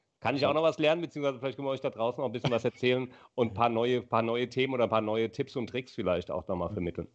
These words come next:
Lass uns noch ein bisschen über, über D P A beziehungsweise über deine Produktion sprechen. Ich glaub, wir haben zwei Bilder, ähm, da. Wir haben, ähm,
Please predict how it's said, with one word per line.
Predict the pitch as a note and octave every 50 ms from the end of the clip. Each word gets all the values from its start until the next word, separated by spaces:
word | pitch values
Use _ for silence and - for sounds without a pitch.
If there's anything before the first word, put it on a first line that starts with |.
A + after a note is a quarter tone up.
| - - - - -
Lass | B2 D3+ E3+
uns | A3+ A3+
noch | - A3+
ein | G3+
bisschen | G3 F#3+ - A3
über, | - F3+ D#3 E3+ E3 D#3+ D#3+ - _ _ _ _ _ _ _
über | D#3 D3+ D3+ D#3 D3+ D3+ D3 C#3+
D | - B2 A#2+ - D#3+ D#3+
P | - D3+
A | A#2+ D3 G3
beziehungsweise | A3 A3+ D3+ - F#3 E3 C#3+ - E3 D#3+ D3+
über | E3 D#3 D3+
deine | D3 C#3+ D3 D3+
Produktion | B2+ - D3 C#3 B2 - D#3 F3+ A3+
sprechen. | - - D3+ B2+ C3+
Ich | B2+
glaub, | - C#3+ C#3+ C#3 -
wir | D#3+ C3+
haben | C#3 D3+ D#3+ D#3+
zwei | - - C3 D#3 C#3+ D#3 D3+
Bilder, | C3 D3+ E3 F#3 G#3+ A3 A3 A3 A3 - -
ähm, | D3 D3 D3+ D3+ D3+ D#3 D#3 D#3 D#3 D3+ - C#3
da. | B2 C#3+ C#3 D3 D#3+ E3+ F3+ F3 D#3
Wir | D3 C#3
haben, | C3 C3+ C#3 C#3+ D3 C#3+
ähm, | B2+ C#3 C#3 C3+ C#3 C#3 C#3 C3